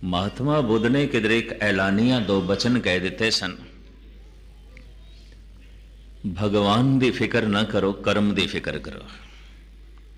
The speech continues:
ਔਰ ਉਹਨਾਂ ਦੇ ਮੂੰਹੋਂ ਕਿਧਰੇ ਇਹ ਬੋਲ ਵੀ ਨਿਕਲ ਗਿਆ, "ਕਰਮ ਹੀ ਭਗਵਾਨ ਹੈ।" ਇਸ ਦੇਸ਼ ਦੇ ਕਰਮਕਾਂਡੀ ਲੋਕਾਂ ਨੇ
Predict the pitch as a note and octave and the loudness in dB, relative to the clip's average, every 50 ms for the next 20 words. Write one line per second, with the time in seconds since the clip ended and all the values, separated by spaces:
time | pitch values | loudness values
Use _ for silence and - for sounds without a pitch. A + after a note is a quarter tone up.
0 | - - - - - - - - - - - - - - - - - - - - | -20 -20 -20 -20 -20 -20 -20 -20 -20 -20 -20 -20 -20 -20 -20 -20 -20 -20 -20 -20
1 | - - - - - - - - A#2 A2 A2 - - B2+ C3 C#3 C#3+ C#3+ C#3 B2+ | -20 -20 -20 -20 -20 -20 -12 -8 -8 -6 -6 -6 -4 -2 0 0 2 2 2 2
2 | A2+ G#2 F2+ F2 F#2 G#2+ A#2+ B2+ B2+ B2+ A#2 - G#2 F2+ F#2 F#2+ F#2+ - - G#2 | 2 2 2 2 2 2 2 4 2 2 0 0 -2 0 0 0 -2 0 0 0
3 | G#2 G2 F2+ F#2+ G2 A2 A2+ A#2 A2 A2+ G#2 F2 F2+ D#2+ - D#2+ D#2 D#2 D2+ D#2+ | 0 2 2 2 2 2 2 2 2 0 0 0 -2 -2 -2 -4 -4 -4 -4 -4
4 | D#2 F#2 G2+ - - - - - - - - G2+ G2+ A2+ A2+ A2 G#2 F2 E2+ D2+ | -4 -6 -8 -10 -14 -18 -20 -20 -20 -6 -4 -2 0 0 0 0 0 0 0 0
5 | G#2 A2+ A2 - - E2 E2 D2+ D2 C#2+ C#2 C2 C2 C#2+ C#2 - - - - - | 0 0 0 0 -2 -4 -6 -4 -6 -6 -6 -8 -8 -10 -12 -14 -16 -16 -16 -16
6 | - - - - - - - - - - - - - - - - - - - - | -18 -18 -18 -20 -20 -20 -20 -20 -20 -20 -20 -20 -20 -20 -20 -20 -20 -20 -20 -20
7 | - - - - - - - - - - - - - - - - - - - - | -20 -20 -20 -20 -20 -20 -20 -20 -20 -20 -20 -20 -20 -20 -20 -20 -20 -20 -20 -20
8 | - - - - - - - - - - - C3+ C3 - - G2+ F2 G2 G#2 A#2 | -20 -20 -20 -20 -20 -20 -20 -20 -18 -6 -4 -2 -2 0 -2 -2 0 2 2 4
9 | C#3+ D3+ - - G#2+ F#2+ F2 F2+ G2 F#2 - - - A2+ A#2 C3 C3+ C#3 B2+ - | 4 2 2 0 -2 -4 -4 -4 -4 -6 -10 -6 -2 0 2 2 2 2 0 0
10 | A2+ G2+ G2+ G2+ G2 B2 B2+ A2 F#2+ F#2 F2+ F2+ G#2+ A2+ A2 F2 D#2+ D#2+ F#2 - | 0 0 2 2 2 2 2 2 2 0 0 0 0 0 0 -2 -4 -6 -6 -8